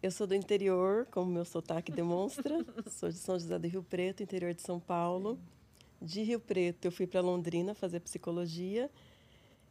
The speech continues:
Speaker 1: Eu não lembro muito bem como eu escolhi. Eu acho que era essa coisa clichê, assim, de querer entender as pessoas, querer cuidar.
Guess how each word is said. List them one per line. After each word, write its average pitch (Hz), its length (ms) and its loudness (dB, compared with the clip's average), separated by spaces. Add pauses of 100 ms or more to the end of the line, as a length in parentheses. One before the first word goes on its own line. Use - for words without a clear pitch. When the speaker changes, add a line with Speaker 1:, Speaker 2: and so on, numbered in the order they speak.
(340)
Speaker 1:
Eu 392 320 4
não 415 140 10
lembro 311 320 6
muito 262 180 2
bem 226 220 4
como 233 180 2
eu 233 60 6
escolhi. 269 380 2
Eu 294 100 4
acho 359 180 2
que - 80 -4
era 392 80 4
essa 359 180 -2
coisa 294 440 -2 (280)
clichê, 240 520 2
assim, 190 260 0
de 175 100 -2
querer 190 200 0
entender 190 340 0
as 185 140 0
pessoas, 180 880 0
querer 170 240 -4
cuidar. 175 800 -2